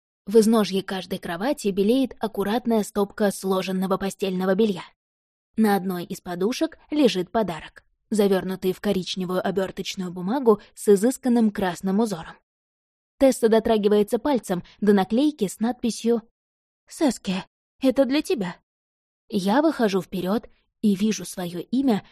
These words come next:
написанное изящным почерком. «Когда учёбу начинал я, мне никто ничего не подарил»,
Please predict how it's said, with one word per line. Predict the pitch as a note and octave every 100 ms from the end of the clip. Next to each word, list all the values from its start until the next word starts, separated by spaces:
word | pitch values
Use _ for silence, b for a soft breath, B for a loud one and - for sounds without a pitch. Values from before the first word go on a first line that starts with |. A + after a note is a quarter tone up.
| b
написанное | G3+ B3+ B3+ C#4 A3 G3 F#3 -
изящным | A3 F#3 F3 - A3 A3
почерком. | G3 - - - F3 - _ _ _ _ _ _ _ _
«Когда | B3 A3 G#3
учёбу | G3+ G3+ A3 G3+
начинал | G3+ G3 G#3+ F#3+ F#3+
я, | F#3 G3 A3 b _
мне | G#3+ G#3+ G3+ G#3
никто | A#3+ - G#3+
ничего | A3 G#3+ A#3 A3
не | A3
подарил», | B3+ D#4 G3 F3